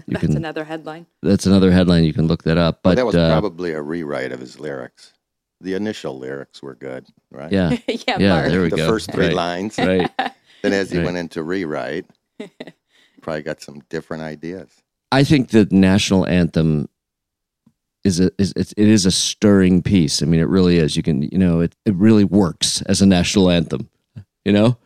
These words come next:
Speaker 1: the way it crescendos and, and I don't know.
Speaker 2: The music or the
Speaker 1: The
Speaker 2: words
Speaker 1: music.
Speaker 2: itself?
Speaker 1: I guess, I guess the words too, but
Speaker 2: Yeah.
Speaker 1: certainly the music. Well, listen, guys, that's great. We're gonna run to a break, but listen, for those of you sticking with us,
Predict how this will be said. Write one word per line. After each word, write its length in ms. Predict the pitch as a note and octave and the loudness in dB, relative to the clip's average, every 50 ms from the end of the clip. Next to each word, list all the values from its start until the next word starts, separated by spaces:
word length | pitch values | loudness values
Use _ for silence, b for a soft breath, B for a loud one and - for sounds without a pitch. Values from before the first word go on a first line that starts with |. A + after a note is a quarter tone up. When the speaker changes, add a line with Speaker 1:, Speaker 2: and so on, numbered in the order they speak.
| _ - | _ -4
Speaker 1:
the 80 | - | 0
way 160 | G2+ A2 A2 G#2 | 2 4 4 4
it 160 | F#2 - - | 2 0 -2
crescendos 880 | - G2+ F2+ - - A#2+ A#2+ B2 A2 A2 G#2+ G2+ G2+ F#2+ G2 F#2 D#2+ F2 | -4 -2 -2 2 2 4 4 4 4 4 4 2 2 2 2 2 0 0
and, 240 | E2 D#2 D2 C2+ A#1 | 0 0 -2 -2 -4
and 340 | A1+ E2 E2+ D#2 D2 C#2+ - _ _ _ _ _ - | -4 -4 -4 -4 -6 -8 -12 _ _ _ _ _ -4
I 140 | - - C#3 | -2 0 2
don't 80 | A2+ F#2+ | 2 0
know. 180 | D#2+ C#2 - _ _ _ - - | -2 -4 -6 _ _ _ -6 -2
Speaker 2:
The 100 | A#3 A3+ | -2 -2
music 520 | A3 G#3+ A3 A3 A3 - C#4 D4+ - - - | -2 -2 -6 -4 -4 -4 -6 -4 -6 -8 -6
or 140 | - A3+ G#3+ | -4 -4 -2
the 60 | G3 | -2
Speaker 1:
The 80 | F#3 E3+ | -2 -2
Speaker 2:
words 200 | E3 F3+ - D4 | 0 2 4 4
Speaker 1:
music. 220 | A#3+ F#3+ - A2 | 4 4 4 2
Speaker 2:
itself? 320 | - - - D#3 D3 D3 - | 0 -2 -4 -6 -6 -6 -4
Speaker 1:
I 140 | - F#3 G#3 | -2 0 0
guess, 240 | G3+ A3 A3 G3+ - | 2 2 0 2 2
I 100 | F3+ E3+ | 0 0
guess 200 | E3 G3 F#3 - | 2 0 0 0
the 80 | F3+ D#3+ | 0 0
words 360 | C#3+ D#3 D3+ C#3 A#2 - - | 2 2 2 0 0 -4 0
too, 260 | - D#3+ C3+ A2 F#2+ | 2 4 4 4 4
but 180 | D2 D#2+ E2+ - _ - | 2 0 -2 -2 _ -10
Speaker 2:
Yeah. 280 | - F#3 F3 E3 D#3+ D#3 | -14 -12 -12 -12 -10 -6
Speaker 1:
certainly 320 | - - B2+ A2 G#2+ G#2 | -2 0 2 4 4 4
the 100 | F#2 F2+ F#2 | 6 6 6
music. 260 | G2 G2 E2 F2 - | 4 4 4 2 2
Well, 100 | G2 G#2 | 4 4
listen, 260 | A2+ C3+ - - A2+ F#2 | 4 4 4 4 2 2
guys, 300 | F2 D#2+ C#2+ C#2 - b b b b b - | 2 0 0 -2 -4 b b b b b 0
that's 160 | - B2 - | 0 0 2
great. 340 | - D3+ D3 B3+ G#3 - - _ _ _ _ _ _ _ _ | 4 4 4 4 2 0 -2 _ _ _ _ _ _ _ _
We're 120 | - B2+ | 0 2
gonna 140 | E3 D3+ G#2+ | 4 4 4
run 180 | F2+ G2 A2+ A2+ | 4 4 4 4
to 100 | F#2 E2 D#2+ | 4 4 2
a 40 | - | 0
break, 560 | - - F#2+ A#2+ B2+ A2 F#2 E2 - - b b b b b b | 0 2 2 4 4 4 2 -2 -4 -10 b b b b b b
but 120 | - - | -8 -2
listen, 280 | - A2 G#2 - F#2+ E2 | 0 0 2 2 2 2
for 80 | F2+ E2+ | 4 4
those 220 | F#2+ B2 C#3+ - | 6 6 6 4
of 100 | B2+ G#2+ | 4 4
you 80 | A2+ G#2 | 4 2
sticking 400 | - - - C3 - A#2 G#2 G2 | 2 2 0 2 2 4 4 4
with 160 | G#2 A#2 B2+ | 4 4 2
us, 260 | C3+ C#3+ - - - | 0 0 -2 -6 -8